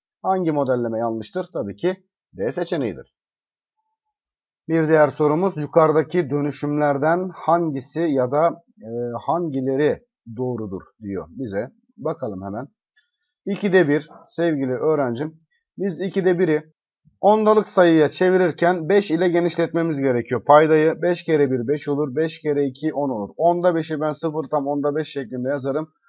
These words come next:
Burada sıfır tam onda iki diyor. Birincisi maalesef yanlış. Seçeneklerden biri elersem A ve B seçeneği gider.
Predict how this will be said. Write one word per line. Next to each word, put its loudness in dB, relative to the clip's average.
Burada -4
sıfır -4
tam 2
onda -4
iki -12
diyor. -6
Birincisi -6
maalesef -2
yanlış. -4
Seçeneklerden -4
biri -2
elersem -2
A 2
ve -6
B -6
seçeneği -8
gider. -6